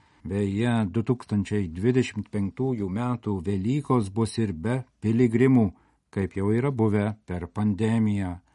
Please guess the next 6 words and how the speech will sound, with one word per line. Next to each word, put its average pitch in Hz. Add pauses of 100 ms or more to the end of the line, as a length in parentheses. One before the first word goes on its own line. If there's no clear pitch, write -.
(120)
su -
nuoskauda 107
išsitarė 104 (100)
tėvas 101
Francesco 123
Patonas. 82